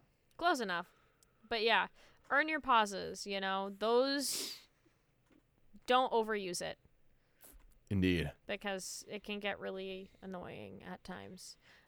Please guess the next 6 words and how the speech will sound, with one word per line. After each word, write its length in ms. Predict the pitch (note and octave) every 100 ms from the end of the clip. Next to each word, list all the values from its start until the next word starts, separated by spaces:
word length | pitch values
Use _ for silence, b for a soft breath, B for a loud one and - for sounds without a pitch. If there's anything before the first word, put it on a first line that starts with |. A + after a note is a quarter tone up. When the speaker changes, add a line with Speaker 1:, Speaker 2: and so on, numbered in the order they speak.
| -
Speaker 1:
And, 160 | A3+
Speaker 2:
Yeah. 60 | A3+
Speaker 1:
like, 360 | G#3+ G3+ - A3
you 80 |
know, 320 | G#3+ G3 G3+ G#3 _ _ _ _ _ _ _ _ - B3+ - _ _ _ _ -
obviously 640 | B3+ C#4 C#4 C#4+ D4 C#4+